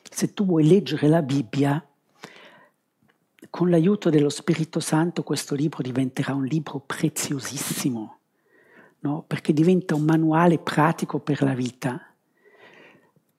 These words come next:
La Bibbia può essere un libro sterile per uno che lo legge senza, senza l'aiuto dello Spirito Santo,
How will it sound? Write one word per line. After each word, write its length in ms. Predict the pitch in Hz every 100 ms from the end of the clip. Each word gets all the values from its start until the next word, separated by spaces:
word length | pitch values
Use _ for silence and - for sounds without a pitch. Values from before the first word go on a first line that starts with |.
| _ _ -
La 120 | 160
Bibbia 340 | 156 214 190
può 160 | - 190
essere 280 | 170 - 151
un 80 | 165
libro 260 | 170 -
sterile 480 | 165 - 156 175 160
per 180 | - 143
uno 180 | 139 139
che 120 | -
lo 140 | 139
legge 300 | 139 135 -
senza, 540 | 135 135 127 143 135 127
senza 480 | - 147 131 - 135
l'aiuto 320 | 135 147 143
dello 220 | 127 135
Spirito 480 | - - 135 127 143
Santo, 640 | - 123 123 120 131